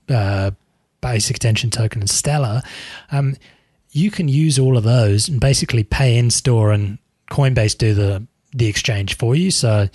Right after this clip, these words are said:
you're still sort of spending in fiat money, but you're using your cryptocurrency to pay for that. So yeah, it's kind of, kind of interesting. It's gonna open up to some more countries soon enough. But, uh,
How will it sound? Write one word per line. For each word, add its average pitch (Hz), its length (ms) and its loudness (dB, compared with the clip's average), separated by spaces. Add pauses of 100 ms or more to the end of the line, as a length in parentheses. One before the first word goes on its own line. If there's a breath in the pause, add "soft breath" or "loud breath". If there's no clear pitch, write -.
(460 loud breath)
you're 123 100 -4
still 151 220 0
sort 113 180 0
of 101 80 0
spending 117 400 0
in 101 380 0 (260)
fiat 123 480 -4
money, 123 540 0
but 113 280 -4
you're 113 220 2
using 110 360 2
your 104 140 2
cryptocurrency 117 600 -2
to - 80 -2
pay 143 160 0
for - 80 -4
that. 233 200 -4
So 233 100 -4
yeah, 262 180 -2
it's 202 100 -4
kind 320 160 -2
of, 131 240 -4
kind 233 160 -2
of 147 60 2
interesting. 147 320 0
It's 139 80 -2
gonna 180 200 -2
open 127 200 2
up 120 140 -2
to - 120 -4
some 110 360 -2 (100)
more 123 240 2
countries 110 500 -2 (320 loud breath)
soon 135 200 0
enough. 120 400 2
But, 123 160 0
uh, 123 140 2